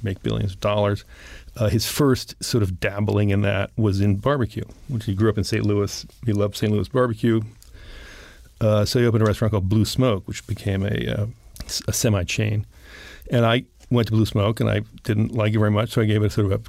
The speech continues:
tepid review. Uh, Danny Meyer also happened at the time to have children who went to the same school that my kids went to. So I'm walking my kids to school.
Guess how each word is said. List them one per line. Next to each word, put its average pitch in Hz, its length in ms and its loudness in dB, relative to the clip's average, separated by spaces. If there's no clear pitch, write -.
tepid 113 260 2
review. 98 400 2
Uh, 123 80 2
Danny 131 220 2
Meyer 131 260 2
also 123 440 2
happened 110 440 2
at 104 120 0
the 110 80 -2
time 104 340 0
to 101 80 2
have 98 160 0
children 117 560 2
who 101 140 2
went 107 260 2
to 110 120 2
the 104 220 -2
same 107 260 2
school 101 200 0
that 104 80 2
my 113 140 2
kids 110 200 -2
went 113 160 -4
to. - 80 -10
So 107 460 0
I'm 113 140 4
walking 107 520 2
my 107 160 2
kids 107 240 -2
to 107 60 -4
school. 120 580 2